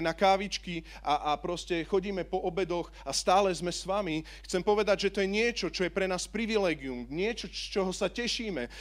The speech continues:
Mojžiš tam videl, že rozmnožil sa tento ľud a ešte povedal, nech sa ešte z tisíc násobí. Čiže vnútorne Mojžiš to nebral za újmu, on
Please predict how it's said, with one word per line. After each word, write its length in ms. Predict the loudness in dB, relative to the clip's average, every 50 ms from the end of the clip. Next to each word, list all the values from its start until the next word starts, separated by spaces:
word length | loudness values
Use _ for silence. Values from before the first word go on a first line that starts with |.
| -14 -6 4
Mojžiš 480 | 8 8 8 10 8 4 0 2 2
tam 160 | 2 2 2
videl, 240 | 0 2 2 2 2
že 160 | 2 0 0
rozmnožil 640 | 4 6 6 6 6 6 2 2 2 2 2 0 -2
sa 160 | 0 -2 -4
tento 320 | -2 0 -2 -2 -2 -2 -4
ľud 320 | -2 -2 -4 -4 -6 -8 -14 -16 -6
a 240 | -4 -4 0 2 2
ešte 240 | 2 2 0 -2 2
povedal, 400 | 2 4 4 4 4 4 4 4
nech 160 | 2 0 0
sa 160 | 2 0 0 4 4
ešte 320 | 2 2 2 -2 -2 -2
z 160 | -2 -4 -6 -4
tisíc 480 | 0 0 0 0 -2 -4 -4 -4 -2
násobí. 480 | -2 -2 -2 -2 -4 -6 -6 -6 -8 -10
Čiže 400 | -8 -6 -4 -4 -4 -4 -6 -20 -20 -20 -20 -20 -20 -20 -18 -16
vnútorne 720 | -8 0 2 6 6 6 6 8 8 6 6 6 4 2 2
Mojžiš 720 | 2 4 2 2 2 0 -2 -4 -4 -6 -8 -10 -14 -8
to 160 | -2 0 0
nebral 320 | 2 2 2 4 4 4 4 4
za 160 | 2 0 -2 0 2
újmu, 400 | 4 4 4 4 4 2 0 -2 -6 -10 -12 -2 0
on 80 | 0